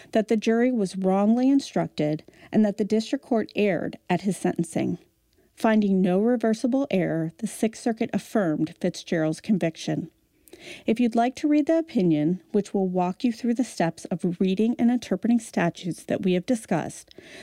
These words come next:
the Sixth Circuit citation is nine oh six F third four thirty-seven.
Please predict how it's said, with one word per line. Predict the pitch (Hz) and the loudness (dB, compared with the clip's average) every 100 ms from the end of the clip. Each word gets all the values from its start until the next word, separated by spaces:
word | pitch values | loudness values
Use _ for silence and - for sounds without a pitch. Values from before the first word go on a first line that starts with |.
| - | -4
the | 214 | -4
Sixth | - 254 - | -2 -4 -2
Circuit | 285 269 277 | -4 -2 -4
citation | - 277 269 226 165 - 170 160 - | -2 -2 0 0 0 0 0 0 0
is | 160 147 185 - - _ _ | -2 -2 -8 -14 -20 _ _
nine | 185 180 190 | 0 2 2
oh | 247 | 2
six | 269 - 185 185 - - _ | 0 0 -4 -4 -14 -20 _
F | 180 180 | -4 -2
third | - 165 165 165 - - | -2 0 0 -4 -14 -20
four | - 196 180 | -2 0 0
thirty-seven. | - 175 165 170 - 156 - 165 | -2 0 0 -2 -2 -2 -2 -4